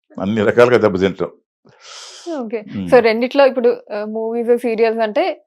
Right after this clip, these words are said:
Speaker 2: మీ, ఆహ్, మనసుకి నచ్చింది, ఆహ్, చాయిస్ అంటే సీరియల్స్ అనే అనుకోవచ్చు, అంతేనా అండి?
Speaker 1: ఆ, హండ్రెడ్ పర్సెంట్.
Speaker 2: Hmm.
Speaker 1: నాకు పేరు వచ్చింది కూడా వాటిల్లోనే వచ్చింది.
Speaker 2: Hmm. Hmm.
Speaker 1: వీటి వల్ల సినిమాలు రికగ్నైజ్ చేశారు
Speaker 2: Hmm.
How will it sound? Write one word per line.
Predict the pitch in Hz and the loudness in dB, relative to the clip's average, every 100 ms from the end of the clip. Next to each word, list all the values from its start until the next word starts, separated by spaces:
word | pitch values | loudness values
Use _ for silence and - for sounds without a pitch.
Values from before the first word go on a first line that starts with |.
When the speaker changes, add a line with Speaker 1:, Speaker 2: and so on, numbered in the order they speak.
| - | -10
Speaker 2:
మీ, | 226 226 226 123 | -6 -6 -6 -6
ఆహ్, | 202 202 196 | -6 -4 -6
మనసుకి | 202 220 247 247 | -4 -4 -4 -6
నచ్చింది, | 226 220 233 220 220 - _ _ - | -6 -6 -10 -6 -6 -6 _ _ -14
ఆహ్, | 196 - | -8 0
చాయిస్ | 196 214 220 | 0 0 -4
అంటే | 214 202 277 240 190 185 196 | -8 -4 -4 -4 -6 -12 -12
సీరియల్స్ | - 220 208 196 | -8 -4 -4 -4
అనే | 208 202 | -8 -8
అనుకోవచ్చు, | 185 185 180 190 - - _ 196 | -12 -12 -14 -14 -20 -20 _ -12
అంతేనా | 208 214 202 | -10 -10 -12
అండి? | 220 381 | -12 -12
Speaker 1:
ఆ, | 480 - | -14 -12
హండ్రెడ్ | 87 90 - | -8 -8 -10
పర్సెంట్. | - - _ | -18 -20 _
Speaker 2:
Hmm. | _ _ _ - - | _ _ _ -14 -2
Speaker 1:
నాకు | 165 - | -2 4
పేరు | 127 175 | 6 6
వచ్చింది | 175 196 | 4 -2
కూడా | 202 208 | -6 0
వాటిల్లోనే | 151 127 139 131 82 | 2 2 0 -4 -4
వచ్చింది. | 78 - - - | -8 -14 -18 -18
Speaker 2:
Hmm. | _ 196 | _ _
Hmm. | 185 _ _ _ _ - 101 | -20 _ _ _ _ -10 -4
Speaker 1:
వీటి | 123 180 | -4 -2
వల్ల | 160 185 | -2 -2
సినిమాలు | 165 139 127 107 | -4 -2 0 0
రికగ్నైజ్ | 90 87 85 78 - | -2 -6 -8 -10 -12
చేశారు | 64 - - _ _ | -18 -18 -20 _ _
Speaker 2:
Hmm. | 196 | -20